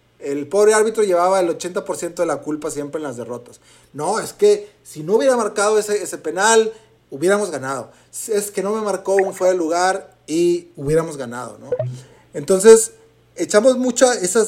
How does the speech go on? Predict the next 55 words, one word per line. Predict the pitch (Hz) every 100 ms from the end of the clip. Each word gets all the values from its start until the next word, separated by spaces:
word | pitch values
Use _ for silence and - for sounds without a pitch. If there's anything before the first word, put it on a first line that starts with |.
| -
esa | 165 214 -
culpa | 196 185 -
o | 139 147
esa, | 190 - -
o | 156
esa, | 151 190 180 170 139 117 - _ _ 143
"yo | 175
no | 202
tuve | 208 208
la | 175
culpa, | - 180 196
la | 165 -
tuvo | 160 165
alguien | 160 165 160
más". | 123 123 - _ _ - _ _ _ _ _ _
Y | 180
al | 196 190 190
no | 233
aceptar | 262 285 285 226
nuestra | 233 240 214
responsabilidad, | 190 - 160 156 151 143 135 139 165 233 - _ _ _ _ _ _ _ _
otra | - 147 170
vez | 175 147
va | 151
muy | 160 180
de |
la | 165
mano, | 156 160 143 117 _ _ -
nunca | 151 180 214 -
podemos | 185 180 185
nosotros | 175 160 160 170 160
hacer | 143 147
algo | 151 156
diferente, | 151 139 131 139 127 117 104
¿no? | 71 _ _ _ - _ _ _ _
Es | 170
que | 180
dices, | 170 196
"Oye, | 196 214
es | -
que | 226
yo | 233
jugué | 240 233
mejor, | 233 220 190 208 262 233
es | 175 -
que | 214
yo | 208
tuve | 208 214 214
la | 208
pelota | 202 170 202 - 214
y | 185
es | 180 -
que | 196
yo | 190
dominé, | 196 180 180 190 214